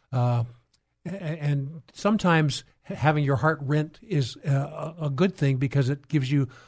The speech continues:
uh, a real, uh, realization, as Jonathan said, we can't do it alone. I mean, you know, a lot of guys, uh, guys and gals who've been vested in the Word, they go,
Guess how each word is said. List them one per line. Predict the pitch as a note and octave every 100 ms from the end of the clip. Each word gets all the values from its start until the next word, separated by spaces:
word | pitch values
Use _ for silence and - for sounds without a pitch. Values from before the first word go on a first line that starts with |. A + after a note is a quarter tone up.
| _
uh, | B2+ C3 D3
a |
real, | C3+ D#3+ D3+
uh, | D3+
realization, | F#3 C#3 D#3 B2+ E3 F3 C#3 B2+ - -
as | C3
Jonathan | A#2+ C#3+ F#3 - C3+
said, | D3+ C3+ A#2 - -
we | F3+
can't | G3+ F#3
do | A3
it | A#3
alone. | C#3+ A#2+ A#2+
I | C#3
mean, | D3+ D3+
you | D#3+
know, | C3+
a |
lot | C3 D#3
of | C#3+
guys, | D3 C#3+
uh, | C3+ C#3+ - _ C#3 D3+ D#3+
guys | B2 D3 D3
and | C#3
gals | D3 D3
who've | C3+ B2+
been | B2+ C3+ - _
vested | B2+ D3 D#3+ D3 C3+
in | C3+
the | C3+
Word, | C#3+ D#3
they | C3+
go, | C3 B2+ D#3+